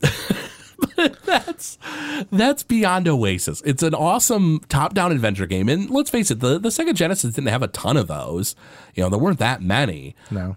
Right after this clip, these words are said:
Speaker 1: Uh, so, you know, this is, uh, uh, definitely worth checking out. Uh, probably one of my favorite Sega Genesis games. Really enjoy it.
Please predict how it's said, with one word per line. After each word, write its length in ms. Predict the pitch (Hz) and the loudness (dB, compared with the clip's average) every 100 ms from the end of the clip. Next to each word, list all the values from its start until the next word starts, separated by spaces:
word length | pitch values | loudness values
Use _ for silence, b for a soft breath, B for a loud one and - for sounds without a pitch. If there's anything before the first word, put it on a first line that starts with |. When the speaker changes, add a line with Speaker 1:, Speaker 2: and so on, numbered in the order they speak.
| - | -2
Speaker 1:
Uh, 400 | 92 85 85 82 - | 0 0 0 -2 -4
so, 300 | - 101 107 | 0 0 2
you 120 | 190 | 2
know, 160 | 120 | 2
this 200 | 104 165 | 2 2
is, 180 | 226 175 | 2 2
uh, 420 | 151 117 101 95 - | 2 2 0 -2 -2
uh, 220 | 90 82 | -2 -2
definitely 400 | 92 120 143 120 | -2 -2 2 2
worth 240 | 95 95 | 2 0
checking 340 | - 92 - 82 | -2 -6 -2 -2
out. 260 | 76 73 - B B B | -2 -4 -10 B B B
Uh, 200 | 87 78 | -4 -4
probably 280 | - 233 311 | 0 2 4
one 140 | 175 | 4
of 60 | 143 | 4
my 120 | 123 | 2
favorite 320 | 110 113 104 | 2 2 2
Sega 240 | - 101 95 | 0 0 0
Genesis 440 | 90 85 - 80 | -2 -2 -4 -6
games. 320 | - 78 80 98 | -4 -2 -2 0
Really 240 | 104 95 | 2 2
enjoy 360 | 85 82 78 78 | 0 0 -2 -4
it. 220 | 76 | -8